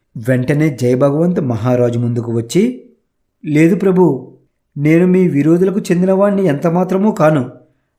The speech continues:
నా మాటలు నమ్మండి. సాధారణ ప్రజల్లా మీరు నన్ను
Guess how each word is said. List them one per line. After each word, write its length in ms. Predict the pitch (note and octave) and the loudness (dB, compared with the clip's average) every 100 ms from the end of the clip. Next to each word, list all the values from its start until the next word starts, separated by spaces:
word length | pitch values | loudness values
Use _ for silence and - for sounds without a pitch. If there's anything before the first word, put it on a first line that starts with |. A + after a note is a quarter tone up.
| - | -6
నా 200 | C#3 D3+ | 0 0
మాటలు 420 | C#3+ C3+ C#3+ F#3 | 0 -2 0 0
నమ్మండి. 520 | E3 D3 E3 D3 A#2+ - - _ _ _ | 0 0 0 0 -2 -4 -20 _ _ _
సాధారణ 580 | - C#3 C3 D3+ E3 F#3 | -8 -2 0 2 2 2
ప్రజల్లా 480 | F3+ E3 F3 F3+ G3+ | 0 0 2 2 2
మీరు 360 | E3+ C#3+ E3+ | 2 2 2
నన్ను 300 | F#3+ F#3 F#3+ | 2 2 -2